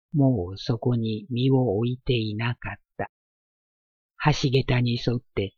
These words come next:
九尺もいるところを変えていたが、弾と行き違いに彼の体はそこから敵の隠れている暗がりへ向かっ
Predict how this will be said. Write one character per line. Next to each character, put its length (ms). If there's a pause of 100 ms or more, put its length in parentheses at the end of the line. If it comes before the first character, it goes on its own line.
(140)
九 300
尺 380
も 160
い 120
る 140
と 100
こ 160
ろ 140
を 180 (100)
変 200
え 60
て 120
い 220
た 160
が、 160 (440)
弾 320
と 160
行 160
き 280
違 320
い 40
に 220 (220)
彼 300
の 180
体 440
は 220 (320)
そ 180
こ 160
か 140
ら 140
敵 300
の 200
隠 240
れ 140
て 140
い 180
る 180
暗 300
が 140
り 220
へ 80
向 180
か 220
っ 20